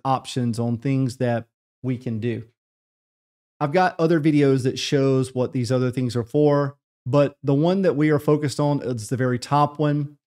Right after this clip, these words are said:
which is gonna be the dao H N T. Now, you will also see dao Mobile and dao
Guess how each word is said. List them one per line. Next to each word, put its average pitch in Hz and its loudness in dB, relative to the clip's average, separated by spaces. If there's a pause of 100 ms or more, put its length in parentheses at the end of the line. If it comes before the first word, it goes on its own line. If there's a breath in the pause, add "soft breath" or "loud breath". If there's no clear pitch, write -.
(340)
which 135 0
is 123 2
gonna 135 2
be 131 2
the 120 -4
dao 127 2
H 127 -4
N 117 0
T. 113 -6 (220)
Now, 139 2
you 139 4
will 139 0
also 208 2
see 139 -2
dao 135 2
Mobile 151 2
and 123 -4
dao 127 -2